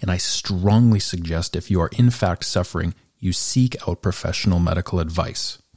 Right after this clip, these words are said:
Please join me on this episode as I continue to expose the reality of P T S D challenges. I hope you enjoy this week's episode. Welcome back to ten thirty-three.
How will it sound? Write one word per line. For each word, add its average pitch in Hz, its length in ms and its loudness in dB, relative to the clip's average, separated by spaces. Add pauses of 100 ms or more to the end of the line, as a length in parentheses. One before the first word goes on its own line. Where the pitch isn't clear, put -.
(140)
Please 113 400 4
join 98 480 4
me 92 140 4
on 87 160 2
this 90 180 -2
episode 90 480 0
as 92 180 -2
I 92 100 -2
continue 107 600 4
to - 160 -4
expose 90 480 -2
the 92 100 0
reality 87 560 0
of - 200 -10
P - 180 2
T 101 220 0
S - 160 -2
D 90 180 -2
challenges. - 760 -2 (420)
I 107 80 0
hope 117 260 2
you 107 180 6
enjoy 95 400 4
this 92 280 0
week's 90 240 0
episode. - 480 -4 (2250)
Welcome 127 280 8
back 90 220 4
to 113 120 2
ten 98 260 6
thirty-three. 85 520 0